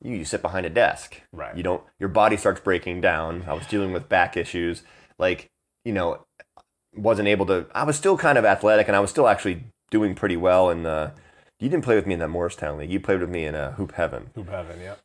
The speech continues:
Speaker 1: So that, that is like, I was already on a significant
Speaker 2: Yeah.
Speaker 1: decline. It was like, you know, college and then first two years after college. And then it was just like, boo.
Speaker 2: <laughs>
Speaker 1: You know, it was like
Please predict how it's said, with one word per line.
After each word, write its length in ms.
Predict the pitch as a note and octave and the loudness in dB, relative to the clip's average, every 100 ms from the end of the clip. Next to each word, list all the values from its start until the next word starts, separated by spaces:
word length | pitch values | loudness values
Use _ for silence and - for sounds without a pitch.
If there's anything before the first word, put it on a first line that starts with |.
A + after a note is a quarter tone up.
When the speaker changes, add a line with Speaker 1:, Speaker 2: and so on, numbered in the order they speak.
| _ | _
Speaker 1:
So 140 | - G2 | -6 0
that, 360 | G#2+ F#2+ G#2 | 0 2 0
that 240 | F#2+ B2+ A2 | 4 4 4
is 60 | |
like, 140 | G2 F#2 | 2 4
I 120 | F#2+ | 4
was 340 | G2+ - - | 2 -2 -6
already 600 | - B2 A#2+ A2 G2 F2+ | 2 4 4 4 2 2
on 200 | D#2 F#2 | 0 0
a 60 | F2+ | -2
significant 580 | - F2 F#2 F2+ F2+ F2 | -6 -6 -6 -4 -6 -4
Speaker 2:
Yeah. 40 | |
Speaker 1:
decline. 420 | G2 F#2+ G2+ F2+ F#2 | -2 -2 0 2 2
It 60 | |
was 100 | F#2+ | 0
like, 300 | F#2 F2+ E2+ - _ _ _ | 2 2 2 -10 _ _ _
you 80 | - | 0
know, 120 | G#2 | 0
college 720 | F2 - B2 A#2 B2 A#2 A#2 G#2 | 0 2 4 6 6 6 4 4
and 180 | G#2+ A2 | 2 4
then 280 | G#2+ G#2 - - - C2+ - | 4 4 -2 -18 -20 -20 -10
first 300 | - D3 - | 0 0 2
two 100 | D3 | 4
years 340 | B2+ B2+ A#2+ | 6 6 6
after 320 | A2+ G#2+ - | 6 4 2
college. 540 | G2+ A2+ G#2+ G#2 G#2 F2 | 2 4 6 6 4 0
And 140 | G#2 G#2+ | 0 2
then 140 | G#2+ | 4
it 20 | |
was 120 | G#2 F#2 | 4 0
just 180 | F#2 | -2
like, 320 | F2+ F2 - - | 0 -2 -2 0
boo. 840 | C#4+ C#4+ C#4+ C#4+ C#4 C#4 C4+ C4+ | 4 6 6 6 6 6 6 6
Speaker 2:
<laughs> 600 | C4 - A#2+ F3+ - - | 4 0 -6 -6 -4 0
Speaker 1:
You 100 | A2+ | 4
know, 180 | A#2 A#2 | 6 6
it 40 | A2+ | 6
was 120 | G2+ | 6
like 360 | G#2+ G2 - | 4 4 -2